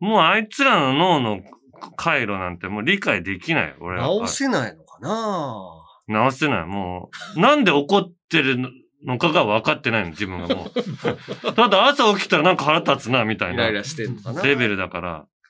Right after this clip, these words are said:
Speaker 2: 勘弁してほしいね。
Speaker 1: うん。
Speaker 2: うん。
Speaker 1: じゃあラスト。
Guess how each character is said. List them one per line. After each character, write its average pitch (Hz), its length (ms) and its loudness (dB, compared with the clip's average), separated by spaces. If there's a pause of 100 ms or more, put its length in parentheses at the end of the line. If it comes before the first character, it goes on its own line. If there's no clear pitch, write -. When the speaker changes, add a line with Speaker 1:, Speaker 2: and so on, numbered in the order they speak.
Speaker 2:
勘 95 160 -18
弁 85 100 -20
し - 80 -20
て 98 60 -16
ほ 101 40 -16
し 147 140 -10
い 127 60 -8
ね。 143 200 -6 (220)
Speaker 1:
う 95 40 -8
ん。 87 300 -8
Speaker 2:
う 113 500 -6
ん。 - 40 -20 (1400)
Speaker 1:
じ 123 100 -2
ゃ 104 40 0
あ - 20 0
ラ 104 140 0
ス 107 120 -10
ト。 78 220 -18